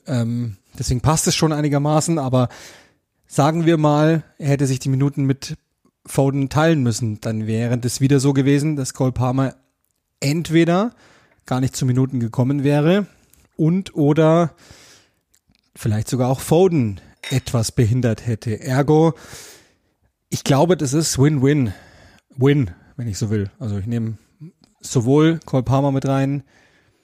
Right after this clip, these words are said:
ich nehme, ähm, auch, also d-, das ist ein Sieger, das ist ja keine Frage. Ich würde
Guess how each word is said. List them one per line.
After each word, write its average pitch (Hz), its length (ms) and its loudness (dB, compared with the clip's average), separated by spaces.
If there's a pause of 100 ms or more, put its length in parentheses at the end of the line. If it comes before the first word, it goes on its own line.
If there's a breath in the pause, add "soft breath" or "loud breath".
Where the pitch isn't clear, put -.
(960 soft breath)
ich - 160 -10
nehme, 127 560 2 (360)
ähm, 120 600 0 (200)
auch, 123 220 -4 (1300)
also 107 240 -8
d-, 127 140 -10
das - 160 -6
ist 147 80 4
ein 143 100 2
Sieger, 139 260 2
das 113 100 -4
ist - 60 -8
ja 107 80 -6
keine 107 200 -8
Frage. 131 420 -2 (540 loud breath)
Ich 120 260 -10
würde 131 640 2